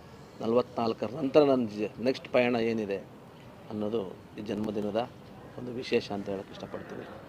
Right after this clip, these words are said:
ಕೆಲವರು ಎಲ್ಲವನ್ನೂ ತಿಳ್ಕೊಂಡು ಮಾಡ್ತಾ ಬರ್ತಾರೆ, ಇನ್ನು ಕೆಲವರಿಗೆ ಅವಕಾಶ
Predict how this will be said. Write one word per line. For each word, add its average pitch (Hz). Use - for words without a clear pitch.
ಕೆಲವರು 160
ಎಲ್ಲವನ್ನೂ 139
ತಿಳ್ಕೊಂಡು 127
ಮಾಡ್ತಾ 120
ಬರ್ತಾರೆ, -
ಇನ್ನು 143
ಕೆಲವರಿಗೆ 131
ಅವಕಾಶ 120